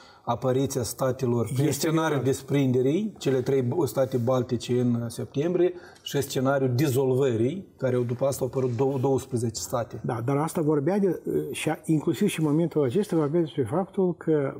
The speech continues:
Speaker 2: balticii categoric nu acceptau trecutul sovietic.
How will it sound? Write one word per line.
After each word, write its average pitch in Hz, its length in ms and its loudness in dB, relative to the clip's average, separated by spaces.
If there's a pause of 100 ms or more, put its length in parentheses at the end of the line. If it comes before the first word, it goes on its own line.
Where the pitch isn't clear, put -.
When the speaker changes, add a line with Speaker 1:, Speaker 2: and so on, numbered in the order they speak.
Speaker 2:
balticii 170 720 0
categoric 170 960 2 (580)
nu 147 500 4
acceptau 143 720 -2
trecutul 147 440 -2
sovietic. 135 440 0